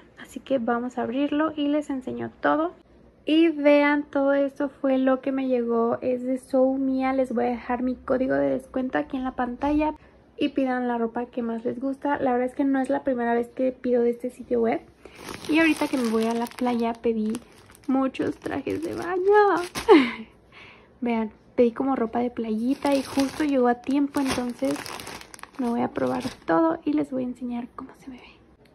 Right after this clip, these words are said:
Obviamente los trajes de baño se los voy a enseñar en Instagram, en fotitos, en la playa, muy, muy pronto, así que estén pendientes.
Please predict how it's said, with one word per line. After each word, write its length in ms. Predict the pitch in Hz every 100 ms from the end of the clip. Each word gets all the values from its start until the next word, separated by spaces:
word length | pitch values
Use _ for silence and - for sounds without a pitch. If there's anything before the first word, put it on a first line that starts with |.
| -
Obviamente 500 | 254 262 262 247 269
los 260 | 254 240
trajes 320 | - 247 247 247
de 100 | 247
baño 460 | 247 233 247 302 -
se 120 | - 240
los 120 | 226
voy 120 | 226
a 40 |
enseñar 460 | 233 240 226 226 233
en 160 | 247 254
Instagram, 600 | 285 277 240 226 233 233
en 180 | 254 269
fotitos, 680 | - 254 233 233 254 330 320 - - -
en 140 | 269
la 60 | 285
playa, 460 | - 247 247 269 330 - - - - _ -
muy, 280 | 269 247 302
muy 200 | 311 269
pronto, 360 | 240 240 233 247
así 160 | 240
que 120 | - 240
estén 260 | - 226
pendientes. 680 | 226 226 240 277 277 403